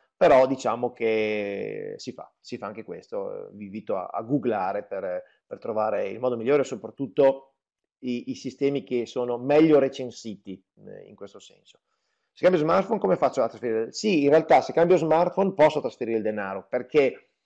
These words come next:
ehm, trasferisco la chiave, cioè devo quanten-, quantomeno mantenere la chiave. Io,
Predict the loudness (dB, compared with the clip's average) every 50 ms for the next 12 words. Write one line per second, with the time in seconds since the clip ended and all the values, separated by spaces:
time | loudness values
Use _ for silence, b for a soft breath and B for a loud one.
0 | _ _ _ _ _ -4 0 0 0 0 -2 -4 -8 -10 -10 -10 -10 -12 -12 -4
1 | _ 0 0 0 0 -4 -2 -2 -2 -2 -2 0 -2 -2 -2 -4 -6 -10 -14 _
2 | _ -10 -8 -4 0 2 4 4 4 2 0 -2 0 2 2 0 0 0 0 0
3 | 0 2 2 2 2 2 2 2 2 2 2 0 0 0 0 0 2 4 4 4
4 | 4 4 4 2 0 2 2 4 4 4 4 2 0 -2 -2 -2 -4